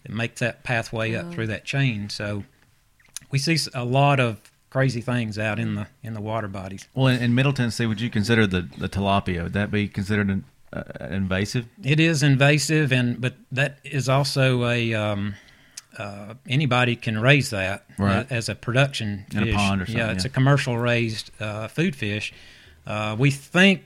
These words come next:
Speaker 1: that the population in, uh, the Cumberland River, Old Hickory specifically, came from the two thousand ten flood.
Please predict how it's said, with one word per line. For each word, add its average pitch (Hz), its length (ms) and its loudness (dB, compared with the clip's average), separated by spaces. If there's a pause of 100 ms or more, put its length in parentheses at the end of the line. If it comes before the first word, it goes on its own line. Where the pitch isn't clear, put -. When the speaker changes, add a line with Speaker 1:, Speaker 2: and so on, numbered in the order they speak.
Speaker 1:
that 123 300 -6
the 107 80 -10
population 131 720 0
in, 110 280 -6
uh, 110 160 -4
the 117 100 -8
Cumberland 127 360 2
River, 113 420 -4
Old 107 180 -8
Hickory 120 260 -6
specifically, 120 680 -4
came 120 260 -4
from 107 140 -8
the 104 80 -4
two 120 160 -6
thousand 107 420 -6
ten 104 440 -6
flood. 107 420 -8